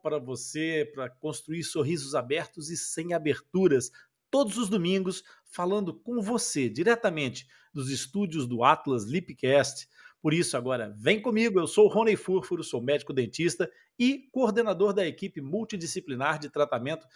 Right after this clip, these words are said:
de fenda labiopalatina do Atlas Lipcast.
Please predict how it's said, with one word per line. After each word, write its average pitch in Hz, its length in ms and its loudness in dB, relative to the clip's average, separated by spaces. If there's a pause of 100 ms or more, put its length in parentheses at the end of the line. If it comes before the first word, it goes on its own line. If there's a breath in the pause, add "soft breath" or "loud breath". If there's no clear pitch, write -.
(200 soft breath)
de 196 120 -2
fenda 214 480 2 (140)
labiopalatina 165 960 0
do 135 160 2
Atlas 131 300 4
Lipcast. 151 600 2